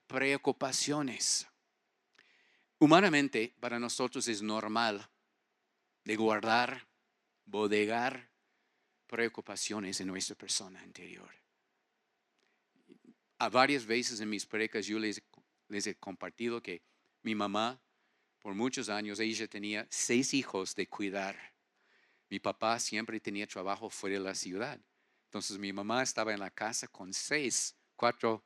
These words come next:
varones y dos mujercitas. Entonces,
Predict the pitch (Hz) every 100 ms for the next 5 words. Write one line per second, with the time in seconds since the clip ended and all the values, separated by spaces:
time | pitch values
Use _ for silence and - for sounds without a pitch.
0 | - 107 110 120 113 98 104 104 101 95
1 | 92 120 - - - _ _ _ _ _
2 | _ _ _ - 120 131 131 135 -